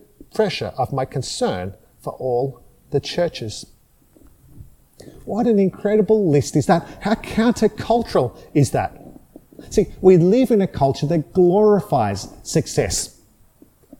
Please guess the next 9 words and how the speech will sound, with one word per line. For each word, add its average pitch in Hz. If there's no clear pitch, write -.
Things 214
like 160
LinkedIn, 165
where 165
you 170
parade 175
your 170
career 247
success. -